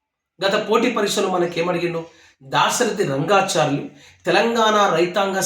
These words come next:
సాయుధ పోరాట నేపథ్యంలో వచ్చినటువంటి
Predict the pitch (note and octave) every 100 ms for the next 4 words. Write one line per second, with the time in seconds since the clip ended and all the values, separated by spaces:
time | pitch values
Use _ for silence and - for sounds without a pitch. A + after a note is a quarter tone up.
0 | - E3 F3+ E3+ F3+ - D#3+ E3+ F3+ F3
1 | C#3+ F3+ A#3 A#3 D#3 F#3 F#3+ E3 - -
2 | _ D3 D3+ G#3 G3+ - F3+ E3+ D3